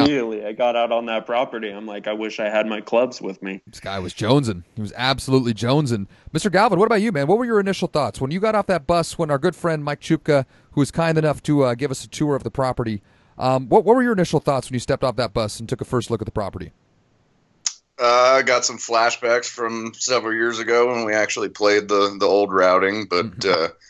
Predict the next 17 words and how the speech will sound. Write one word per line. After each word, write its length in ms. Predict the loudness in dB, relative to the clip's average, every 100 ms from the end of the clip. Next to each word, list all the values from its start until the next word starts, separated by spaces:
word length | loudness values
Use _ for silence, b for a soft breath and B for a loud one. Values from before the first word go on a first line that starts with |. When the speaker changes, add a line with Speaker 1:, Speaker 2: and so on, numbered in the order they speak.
| b b _
Speaker 3:
I 40 | -4
think 100 | -2
the 60 |
main 260 | 0 0 0
thing 160 | -2 -4
that 160 | -6
stood 400 | -8 -8 -4 -2
out 380 | 2 2 0 -4 _ -12
was 440 | -4 -4 -4 -14 _ _ _ _ _
the 120 | -4
amount 240 | -2 -2
of 140 | -2 -6
gorse 340 | -4 -4 -4
they 100 | -10
got 180 | -10 -12
rid 140 | -12
of, 160 | -10